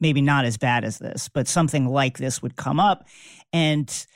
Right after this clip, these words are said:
you know, reporters, talking heads, whoever would have absolutely no qualms about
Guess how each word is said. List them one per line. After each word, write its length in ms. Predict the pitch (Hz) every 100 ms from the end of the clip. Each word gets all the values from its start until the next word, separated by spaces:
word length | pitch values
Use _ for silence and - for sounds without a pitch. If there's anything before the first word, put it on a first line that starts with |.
| _ _ _
you 60 | 180
know, 80 | 156
reporters, 880 | 139 - 190 170 160 156 143 123 -
talking 340 | - 135 143
heads, 300 | 131 131 127
whoever 760 | - 143 202 226 180 170 165 160
would 160 | 170
have 400 | 165 180 165 131 - _ _ _ _ _ _ _
absolutely 480 | 214 226 220 180 180
no 160 | 165 156
qualms 500 | - 160 151 151 147
about 440 | 131 120 117 -